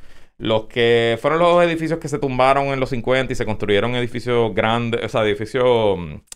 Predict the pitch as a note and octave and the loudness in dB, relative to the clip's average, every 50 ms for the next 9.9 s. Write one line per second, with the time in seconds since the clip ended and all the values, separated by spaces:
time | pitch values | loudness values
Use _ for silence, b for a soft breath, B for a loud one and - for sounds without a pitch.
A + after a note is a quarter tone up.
0 | _ _ _ _ _ _ _ _ - - _ - - C#3 D3+ D#3+ D#3 D#3 D#3 D3 | _ _ _ _ _ _ _ _ -20 -20 _ -8 -4 -4 -2 -2 -2 -2 -2 -2
1 | D3+ C#3+ D#3 D3 D3+ D3 - D3 D3+ D#3 D3 - C3 - B2+ A2 A2 - B2+ B2+ | 0 0 2 2 2 0 -2 -2 -4 -4 -2 -4 -4 -2 0 4 4 6 6 6
2 | C3 C3 B2+ B2 - - B2 A#2+ A#2+ B2 A#2+ A#2 A2+ G#2 G2+ G2+ G2 E2+ - E2 | 6 4 2 2 0 0 2 2 4 6 6 6 4 2 0 -2 -4 -6 -8 -8
3 | D#2+ E2+ F#2 F2 - b b b b b b b _ _ _ - F2+ F2+ F#2 F#2+ | -8 -8 -10 -12 -14 b b b b b b b _ _ _ -10 -8 -6 -4 -4
4 | F#2+ G2 G2 F#2 F2 E2+ D#2+ E2+ E2 E2 E2 D#2+ D#2+ D#2+ E2 E2 D#2+ E2 - - | -4 -2 -2 -2 -2 -2 -2 -4 -4 -2 -2 -2 -2 -2 -2 -2 -2 -4 -2 -2
5 | F#2+ G2+ G#2 A2 G#2+ - G#2+ F#2+ E2+ D#2 E2 E2 D#2+ - - D#2+ D#2+ E2 E2 D#2 | 0 2 2 2 0 0 0 -2 -2 -2 -6 -10 -12 -8 -6 -4 -4 -4 -4 -6
6 | D2 - _ _ _ _ _ _ _ _ - - G2+ G#2 G#2 G#2 A2 B2 C3+ D3+ | -8 -12 _ _ _ _ _ _ _ _ -6 -2 0 0 0 0 0 -2 -2 -2
7 | D#3+ E3 E3+ F#3 F#3+ G3+ E3 C#3 C#3+ F#3 G3+ G#3 G3+ F#3+ E3 D#3+ D#3+ E3+ E3 - | -2 -2 -2 0 0 0 0 2 4 4 6 6 8 6 6 6 6 4 4 2
8 | C3 A#2+ A#2+ A#2+ A#2+ A#2 A#2 A#2+ C3 D3+ E3+ - - - C3 B2+ B2+ B2+ C#3 D#3+ | 0 2 2 2 2 2 2 2 0 0 -2 -4 -2 -2 0 2 2 2 2 2
9 | F3+ - D3 C#3+ D#3+ F3+ - F#3 E3+ D#3 D3 C#3 C3+ C#3 - B2 B2 A#2 | 0 0 0 0 0 0 0 -2 -2 0 0 -2 -2 -4 -4 -4 -2 -2